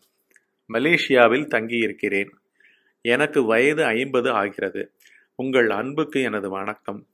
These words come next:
இதை உங்கள் கவனத்திற்கு செலுத்துகிறேன் உங்கள் மௌனத்தால்.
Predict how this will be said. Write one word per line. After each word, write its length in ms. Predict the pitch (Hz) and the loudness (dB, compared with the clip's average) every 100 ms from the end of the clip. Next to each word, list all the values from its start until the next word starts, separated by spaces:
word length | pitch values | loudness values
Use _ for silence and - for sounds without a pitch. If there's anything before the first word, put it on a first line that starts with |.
| _ | _
இதை 260 | - 117 131 | -4 -2 0
உங்கள் 320 | 127 110 107 | -2 -2 -4
கவனத்திற்கு 680 | 101 107 131 147 147 - 135 | -2 -2 -2 -2 -4 -6 -6
செலுத்துகிறேன் 800 | 131 117 127 131 110 101 98 101 _ _ - - _ - | -4 -4 -4 -4 -4 -4 -4 -6 _ _ -20 -20 _ -12
உங்கள் 300 | 123 120 117 | -4 2 2
மௌனத்தால். 680 | 110 101 101 90 - 92 | 2 -2 -4 -6 -4 -4